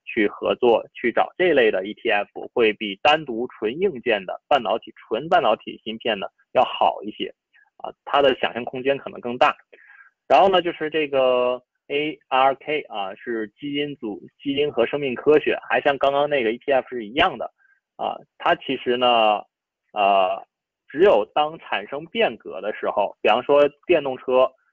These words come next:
电动车、新能源车在特斯拉出现之前，它是没有什么市场的，但是呢，特斯拉成功了之后，它才有市场。那么对于这类公司来讲是一样的啊，这个是个新上的E T F，新的。你会发现，哎，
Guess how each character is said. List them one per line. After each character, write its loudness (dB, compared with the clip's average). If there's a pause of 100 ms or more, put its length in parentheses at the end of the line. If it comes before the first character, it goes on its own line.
(120)
电 0
动 -4
车、 -4
新 -10
能 -6
源 -2
车 -4
在 2
特 -4
斯 -12
拉 4
出 -8
现 -4
之 -6
前， 0 (260)
它 -2
是 0 (300)
没 -2
有 4
什 -14
么 -10
市 -8
场 -4
的， -16 (360)
但 4
是 -2
呢， 2
特 2
斯 -4
拉 4
成 -8
功 -4
了 -4
之 -6
后， 0
它 -6
才 -4
有 -2
市 -14
场。 -6 (320)
那 -14
么 -2
对 6
于 6
这 4
类 4
公 -8
司 -8
来 2
讲 -4 (120)
是 -10
一 -10
样 2
的 -8
啊， -4
这 -6
个 -2
是 -6
个 -2
新 -10
上 2
的 -4
E -8
T -4
F， -2 (180)
新 -12
的。 -6 (1300)
你 0
会 6
发 2
现， 4
哎， 2